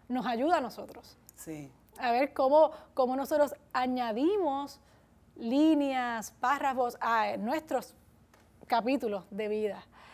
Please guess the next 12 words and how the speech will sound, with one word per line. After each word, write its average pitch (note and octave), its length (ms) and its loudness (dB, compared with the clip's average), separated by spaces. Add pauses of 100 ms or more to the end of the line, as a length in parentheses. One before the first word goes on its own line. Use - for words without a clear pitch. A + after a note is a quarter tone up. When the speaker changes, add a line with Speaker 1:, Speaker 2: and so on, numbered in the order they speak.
(400)
Speaker 1:
Eh, G#3 720 -4 (800)
y C4+ 100 -4
bueno, C4+ 320 0
desde A3 400 -2
que G#3 460 -4 (1000)
pasa, C#4+ 640 2 (540)
en B3+ 160 4
mi A#3+ 100 0
caso, G#3 500 -2 (120)
hablando G#3+ 340 -4
del B3 120 0
mío, B3 340 -4